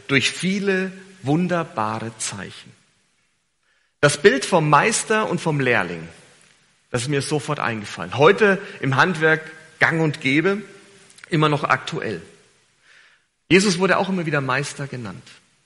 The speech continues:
Und irgendwie total cool, so einen Meister zu haben. Und wir dürfen seine Lehrlinge sein, Tag für Tag. Und gemeinsam gehen wir ans Werk.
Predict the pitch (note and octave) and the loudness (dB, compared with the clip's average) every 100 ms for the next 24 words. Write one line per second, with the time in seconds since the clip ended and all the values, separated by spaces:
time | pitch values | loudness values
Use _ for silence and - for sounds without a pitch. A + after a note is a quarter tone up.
0 | _ _ _ _ _ _ _ B2+ D3+ F3+ | _ _ _ _ _ _ _ -2 0 0
1 | D#3 C#3 C3 A#2+ - F#3 G3 F#3 F#3+ C3+ | -2 -4 -2 -2 -2 -4 -2 0 -2 0
2 | A2+ D#3+ F3+ F3 C#3+ G#2+ A2+ B2+ D3 D#3+ | -2 -4 -6 -8 -8 -6 -4 -4 -6 -12
3 | - - - D3 C#3+ - G3 A#3 A3+ G3 | -16 -16 -2 2 4 6 6 4 0 0
4 | F3+ E3 D3+ G#3+ G3 G#2 A2+ G#2+ F#2+ - | 0 2 0 -2 -4 -6 -4 0 0 2
5 | D3 F#3 - D#3 D3 E3+ D3+ - - - | 4 4 2 -6 -6 -6 -10 -14 -20 -20
6 | _ _ _ _ _ _ _ _ _ _ | _ _ _ _ _ _ _ _ _ _
7 | C#3+ D3 D3 C3 A#2+ F3 G#3+ G#3+ A3 B3+ | -2 2 2 4 4 2 -2 -6 -10 -12
8 | - - - _ _ _ _ _ - B2+ | -18 -20 -20 _ _ _ _ _ -4 -2
9 | A2+ B2 C#3 B2+ - C3+ - - E2+ | -2 -2 -2 -2 -6 -10 -10 -12 -14